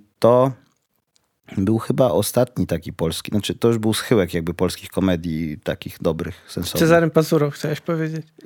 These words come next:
Speaker 1: No, poniekąd jakby. Dla mnie polska komedia była swego rodzaju znak równości z Cezarym Pazurą. Tak jak, nie wiem, jak na przykład Jim Carrey był też takim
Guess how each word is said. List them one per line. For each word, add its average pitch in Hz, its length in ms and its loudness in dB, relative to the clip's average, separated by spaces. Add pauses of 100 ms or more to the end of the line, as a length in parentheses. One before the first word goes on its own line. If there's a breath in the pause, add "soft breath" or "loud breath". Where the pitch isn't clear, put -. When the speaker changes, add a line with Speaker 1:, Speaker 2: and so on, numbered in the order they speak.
(120)
Speaker 1:
No, 381 260 -4 (120)
poniekąd 104 520 4
jakby. 101 340 0
Dla 156 240 4
mnie 165 180 2
polska 160 420 -2
komedia 156 400 4
była 156 200 2
swego 147 280 2
rodzaju 147 540 2
znak 175 240 0
równości 135 440 2
z - 40 -8
Cezarym 85 360 -2
Pazurą. 82 460 -6 (520 soft breath)
Tak - 220 -2
jak, 98 180 -4
nie 104 80 4
wiem, 90 140 2
jak 82 160 -6
na 87 100 -4
przykład 87 320 -6
Jim 95 120 0
Carrey 90 340 0
był 87 280 -6 (540)
też - 180 -8
takim - 400 -10